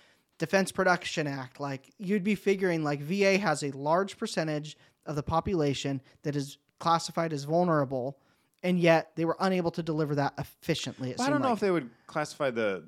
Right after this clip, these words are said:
Speaker 2: the, the V A as vulnerable. I mean, I, I, I realize there's a lot of, uh, conditions that people come out of the mi-,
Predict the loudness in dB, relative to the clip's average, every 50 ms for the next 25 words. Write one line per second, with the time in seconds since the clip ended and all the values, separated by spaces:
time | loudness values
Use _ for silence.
0 | -16 _ _ _ -20 -18 -16 -16 -12 -12 -12 -10 -6 -4 -4 -2 -2 0 0 -2
1 | -2 -2 -2 -4 -4 -4 -6 -8 -10 -14 -16 -12 -6 -4 -4 -4 -4 -6 -6 -6
2 | -6 -6 -6 -6 -6 -6 -6 -6 -6 -6 -8 -8 -8 -8 -6 -4 -2 -2 -2 -4
3 | -4 -6 -6 -6 -4 -2 -2 -2 -2 -4 -6 -10 -12 -12 -12 -12 -12 -14 -14 -14
4 | -10 -10 -10 -10 -10 -14 -14 -16 -16 -14 -12 -14 -14 -14 -14 -12 -10 -10 -8 -8
5 | -10 -12 -10 -10 -10 -10